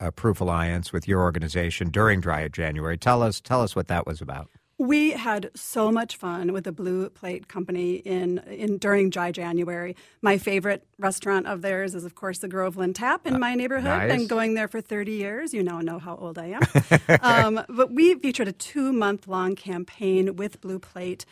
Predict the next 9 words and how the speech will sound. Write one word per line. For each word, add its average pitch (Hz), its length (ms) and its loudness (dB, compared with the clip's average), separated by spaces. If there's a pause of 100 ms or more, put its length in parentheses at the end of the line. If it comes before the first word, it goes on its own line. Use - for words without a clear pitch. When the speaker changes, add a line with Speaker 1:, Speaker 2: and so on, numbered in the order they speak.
(220)
Speaker 2:
where 202 100 -6
we 220 100 0
provided 196 540 -4
education 202 680 -10 (180)
on 208 100 -2
the 202 80 -2
drink 196 300 -6
menus 254 400 -6
about 180 360 -8